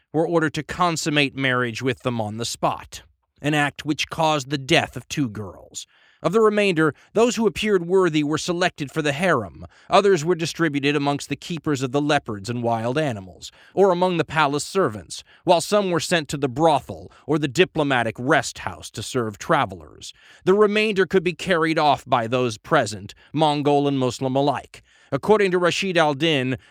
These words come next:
the fathers, brothers, husbands, and relatives of these young girls watched this happen without having the courage or the opportunity to oppose it. End quote. That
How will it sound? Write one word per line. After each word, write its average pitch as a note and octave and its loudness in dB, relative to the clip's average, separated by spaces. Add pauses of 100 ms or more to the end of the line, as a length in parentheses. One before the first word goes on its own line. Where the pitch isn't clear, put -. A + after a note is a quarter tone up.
the D3 -2
fathers, D#3 -2
brothers, C#3 2
husbands, D#3 -2
and D#3 -4
relatives B2+ -2
of G#2 -8
these A2+ -8
young B2 -4
girls G2+ -8 (240)
watched C3+ -2
this C3 -4
happen G2 -8 (100)
without A#2+ -4
having B2 -6
the A#2+ -8
courage C3+ -8
or C3 -8
the B2+ -8
opportunity G2+ -12
to F#2+ -16
oppose - -14
it. - -20 (1200)
End G2+ -10
quote. - -18 (840)
That F#3 -4